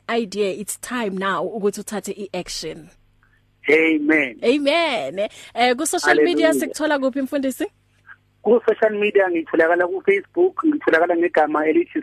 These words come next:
Speaker 2: Sipho Prince Nhlapho.
Speaker 1: Mhm.
Speaker 2: Eh, that is the only place engi-active okwamanje, but ku Twitter ngikhona at Sipho Prince Nhlapho,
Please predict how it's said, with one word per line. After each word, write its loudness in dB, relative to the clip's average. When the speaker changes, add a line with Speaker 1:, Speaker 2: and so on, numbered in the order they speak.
Speaker 2:
Sipho 2
Prince 0
Nhlapho. 2
Speaker 1:
Mhm. 2
Speaker 2:
Eh, 4
that 2
is -2
the 2
only 4
place 4
engi-active 0
okwamanje, 2
but 0
ku 0
Twitter 0
ngikhona 2
at 2
Sipho 0
Prince 0
Nhlapho, 0